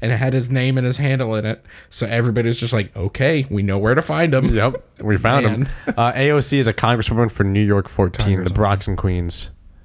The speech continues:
Speaker 1: Yeah.
Speaker 2: Yes.
Speaker 1: Yeah, she's
Speaker 2: Um,
Speaker 1: yeah, and she's from Bronx and Queens. <laughs> So
Speaker 2: Yeah, and it's funny 'cause every, the amount of times that, like, people, especially conservative media, tries to, like, take her down with stuff,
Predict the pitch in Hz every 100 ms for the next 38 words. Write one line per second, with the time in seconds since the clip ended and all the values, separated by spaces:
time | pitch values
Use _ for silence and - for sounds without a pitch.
0 | _ _ _ _ - - 107 - - 92
1 | 90 - - - - 90 90 80 - 104
2 | 101 101 98 98 - 120 143 135 101 -
3 | 110 101 98 - 120 110 104 95 87 117
4 | 110 98 110 - - - - 139 131 113
5 | - - 302 _ _ - 120 120 110 117
6 | 123 - 143 160 151 127 - 131 147 -
7 | - - - - - 147 139 156 190 156
8 | - - 120 131 135 120 110 - 110 98
9 | - 113 - 120 104 104 - 123 127 110
10 | 95 104 104 98 95 92 107 101 98 92
11 | 95 92 - 98 98 90 90 107 - 131
12 | 139